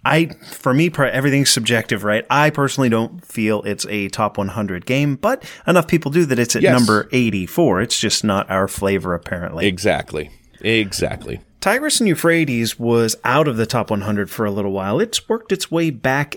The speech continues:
Speaker 1: in, knocking out Russian Railroads.
Speaker 2: Ooh, okay.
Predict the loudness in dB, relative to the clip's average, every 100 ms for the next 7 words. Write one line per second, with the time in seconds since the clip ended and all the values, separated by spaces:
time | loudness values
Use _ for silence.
0 | -4 -2 0 0 2 2 0 0 0 2
1 | 0 -2 -6 -12 -8 -4 -2 0 0 0
2 | 2 0 0 -2 -4 -8 -10 -6 -6 -8
3 | -2 0 0 0 -2 -4 -8 -16 _ -12
4 | -8 -4 -2 -2 -4